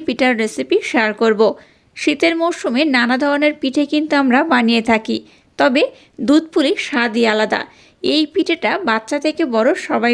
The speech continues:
ভীষণ পছন্দ করে আর খুব মজা করে খায়। আর আমি যেভাবে বানাবো, আমার মতো একবার বানিয়ে দেখুন। এই পিঠেটা দুদিন রেখে দিলেও শক্ত হয় না, একদম নরম তুলতুলে থাকে, আর মুখে দিলেই দেখবেন মিলিয়ে যাবে।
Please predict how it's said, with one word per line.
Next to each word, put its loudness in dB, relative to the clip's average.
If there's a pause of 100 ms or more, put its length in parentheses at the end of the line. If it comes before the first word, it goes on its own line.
ভীষণ -2 (100)
পছন্দ 0 (120)
করে 4 (420)
আর -2 (120)
খুব -2 (120)
মজা 2
করে 2
খায়। -2 (420)
আর -4
আমি 0 (100)
যেভাবে 2 (120)
বানাবো, 2 (240)
আমার 4
মতো -2
একবার 2 (100)
বানিয়ে 2
দেখুন। -2 (440)
এই 2
পিঠেটা 2 (180)
দুদিন 0 (120)
রেখে 0 (100)
দিলেও 2 (160)
শক্ত -4 (100)
হয় 2
না, -4 (440)
একদম -2 (180)
নরম 4 (120)
তুলতুলে 2
থাকে, -4 (400)
আর 0
মুখে 2 (100)
দিলেই 2
দেখবেন -2 (140)
মিলিয়ে 2
যাবে। 0